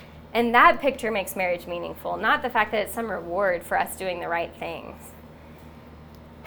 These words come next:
And what's more is that faithful marriage, like faithful singleness, is a way of the cross. It requires us to die to ourselves again and again. And we can't see marriage as a reward. And there's lots of pleasure in marriage, and I think marriage is a really good thing, and I hope that comes across, 'cause I,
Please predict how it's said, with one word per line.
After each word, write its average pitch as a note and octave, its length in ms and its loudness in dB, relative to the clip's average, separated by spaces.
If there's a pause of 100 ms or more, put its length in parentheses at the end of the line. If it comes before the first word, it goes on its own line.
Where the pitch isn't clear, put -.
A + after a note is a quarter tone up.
(140)
And C#4+ 160 4
what's C#4+ 200 4
more B3 340 6
is B3 160 6
that A3+ 280 4
faithful A#3+ 400 4
marriage, A3 460 0
like F#3+ 160 0
faithful G#3 380 -2
singleness, A3 560 0
is G3 160 -4
a G3 60 2
way F3+ 200 2
of E3 80 -2
the E3 100 -6
cross. - 560 -4 (640)
It A3 60 2
requires A#3+ 480 6
us B3 160 0
to A3 100 -2
die F#3+ 320 6
to A#3 120 0
ourselves F#3 580 4
again F#3 460 0
and F3 180 -8
again. D#3 420 -6 (600)
And G#3+ 120 0
we A#3 120 6
can't C#4 300 2
see C#4 180 2
marriage A3 300 6
as G#3+ 120 -2
a G#3 60 0
reward. E3+ 420 0
And G3+ 160 0
there's A3+ 200 0 (200)
lots G#3+ 300 8
of C4+ 140 -2
pleasure C#4 320 2
in D4 100 0
marriage, C#4+ 320 4
and A3 100 2
I G#3 40 0
think A#3 200 -2
marriage G#3 240 2
is G#3 80 -6
a G#3+ 80 -2
really G#3 240 2
good F#3+ 160 -2
thing, G3 200 0
and F#3 80 2
I F#3 60 2
hope A3 220 -2
that F#3+ 200 4
comes G#3+ 200 -2
across, F3+ 420 4
'cause G#3 100 -2
I, F#3 160 4